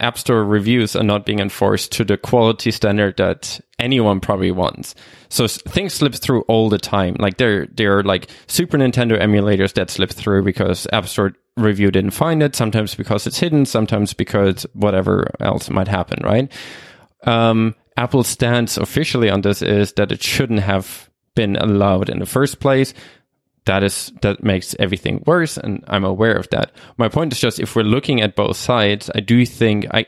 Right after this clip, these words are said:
I can kinda understand both sides. I mean, it was, it was added to the rules in March, which you could have looked into and, and cared about,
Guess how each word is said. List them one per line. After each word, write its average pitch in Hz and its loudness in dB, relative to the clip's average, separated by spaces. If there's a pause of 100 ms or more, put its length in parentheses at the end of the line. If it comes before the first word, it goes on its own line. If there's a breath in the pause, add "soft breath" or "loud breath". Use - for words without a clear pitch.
I 120 0
can 117 0
kinda 131 0
understand 98 0
both 90 0
sides. - -4
I - 0
mean, 104 2 (640 loud breath)
it 110 0
was, 123 0
it 107 0
was 110 2
added 101 0
to 107 0
the 98 -2
rules 98 -2
in 120 2
March, 107 0 (1040)
which 117 0
you 110 2 (260)
could 117 0
have 110 -2
looked 104 0
into 110 4
and, 104 0
and 98 0
cared 95 0
about, 135 0